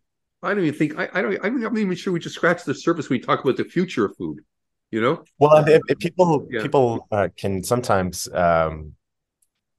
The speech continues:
Speaker 2: profess that, you know, we, we've sort of matured as an industry. And, and I would agree with you. I, I often say we're at the bottom of the first, bottom of the first inning. Like,
Speaker 1: Yeah.
Speaker 2: we've, we've done some
Speaker 1: I,
Speaker 2: things.
Speaker 1: this is, this was, this was the, uh, this was, uh, Vlad, Vladimir Guerrero had a comment.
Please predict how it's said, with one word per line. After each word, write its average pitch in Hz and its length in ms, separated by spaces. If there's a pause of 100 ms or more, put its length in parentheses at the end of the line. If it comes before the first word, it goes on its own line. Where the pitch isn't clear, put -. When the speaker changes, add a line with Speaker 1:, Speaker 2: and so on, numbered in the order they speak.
(140)
Speaker 2:
profess 127 580
that, 98 160
you 95 60
know, 98 100
we, 98 160
we've 95 240
sort 95 160
of 95 160
matured 113 500
as 92 120
an 92 80
industry. 92 680
And, 90 280
and 110 140
I 127 60
would 165 120
agree 131 160
with 120 100
you. 131 240
I, 98 300
I - 20
often 110 320
say 110 120
we're 107 120
at 104 80
the 104 60
bottom 104 260
of 113 60
the 104 80
first, - 300 (140)
bottom 139 220
of 139 60
the 127 100
first 127 240
inning. 101 220 (560)
Like, 101 220
Speaker 1:
Yeah. - 40
Speaker 2:
we've, 120 180
we've 127 160
done 139 140
some 135 100
Speaker 1:
I, - 40
Speaker 2:
things. 120 160 (380)
Speaker 1:
this 120 260
is, 185 200
this - 240
was, 220 120 (320)
this 123 160
was 208 180
the, 175 240
uh, 131 60 (480)
this 185 200
was, 190 220 (300)
uh, 143 180
Vlad, 170 400
Vladimir 196 360
Guerrero 151 380
had 131 120
a 127 40
comment. 127 360